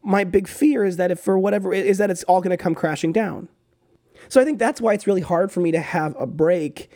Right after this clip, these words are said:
and to take a sick day is because I'm shocked that it's worked. I'm shocked that it's been successful,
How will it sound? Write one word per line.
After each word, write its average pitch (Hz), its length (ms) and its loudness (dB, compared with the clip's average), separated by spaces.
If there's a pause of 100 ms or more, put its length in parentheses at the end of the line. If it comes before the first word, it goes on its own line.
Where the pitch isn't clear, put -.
(300)
and 151 100 -2
to 151 80 -2
take 175 220 0
a 170 40 -2
sick 208 320 0
day 156 300 -2
is 151 260 -4 (240)
because 170 220 0
I'm 175 140 0
shocked 196 440 -2
that 170 120 2
it's 143 120 -8
worked. 151 680 -2
I'm 175 120 2
shocked 170 400 -2
that 151 120 -2
it's 156 140 -8
been 175 200 0
successful, 156 720 -6